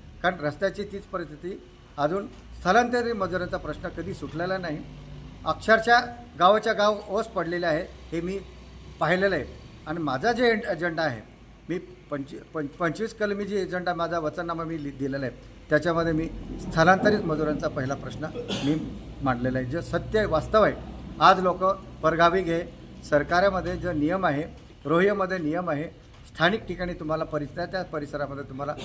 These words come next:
रोजगार द्या, रोजगार द्यायचा आहे. अगत बर दर तुम्ही रोजगार देणारच नसतील तर तुम्हाला त्या रोजगार भत्त्या द्यावा लागेल, अशा प्रकारचे नियम देखील आहे.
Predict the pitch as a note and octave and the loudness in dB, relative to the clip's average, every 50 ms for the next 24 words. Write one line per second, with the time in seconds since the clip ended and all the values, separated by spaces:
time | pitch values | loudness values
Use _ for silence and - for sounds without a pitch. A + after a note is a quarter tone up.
0 | - - - - B2+ C3+ D3 D3 C#3 D3 A3 A#3 A#3 F#3 F#3+ - - - C#3 D3 | -12 -14 -10 -4 2 2 2 4 4 6 6 6 6 6 2 -4 -4 -4 -4 -4
1 | C3+ C3 F3+ F3+ F#3 F#3 - - - - - - - - C3+ D3 C#3+ C#3 C#3 E3 | -2 -2 -4 -4 -4 -6 -12 -14 -18 -18 -18 -20 -12 -4 -2 -2 -2 0 0 -2
2 | D3 C3+ D3+ - - - - - - - - - C#3+ D3+ F3 G#3 G#3 - - - | -2 -2 -4 -8 -14 -20 -20 -20 -20 -10 -2 0 2 4 4 2 2 0 -6 -18
3 | - - - D3 F3 F#3 E3+ E3+ G3+ G#3+ G3 - G3 G3+ G#3+ A3+ - - - - | -18 -10 -4 0 0 2 4 4 4 4 4 0 -4 -4 -4 -6 -6 -12 -20 -20
4 | - - - - C#3 E3 E3 E3 G3+ A#3 A3+ F#3 G#3 G3+ G#3 G3+ F#3+ F3 D#3 F3 | -20 -18 -8 -2 0 0 2 4 4 4 4 4 2 4 4 2 2 0 -2 -6
5 | E3 D3+ - E3+ F3 F3 - - - - - - D#3 D3 C3+ D#3+ D#3+ E3 E3 E3 | -6 -6 -4 -6 -6 -6 -8 -14 -20 -18 -10 -6 -6 -6 -4 -4 -2 -2 -2 -2
6 | - - F3 D#3 - D3 C#3+ C3+ C#3 F3 F3 D3 B2+ B2 B2 - A3+ A#3+ A3 G3 | -4 -6 -10 -6 -4 -4 -2 -2 0 -2 -2 0 -2 -4 0 2 4 6 6 6
7 | F3+ E3 D#3 D3+ D3+ D3+ D3 - D#3+ C#3+ D3+ D3 D3 D3+ D3 D3 D3 C3 C3 D3+ | 6 4 2 0 -2 -4 -6 -8 -8 -8 -8 -6 -6 -6 -6 -4 -4 -4 -4 -4
8 | F3+ F#3+ F3+ - E3+ D#3+ D3 C3 | -4 -6 -6 -6 -6 -6 -6 -6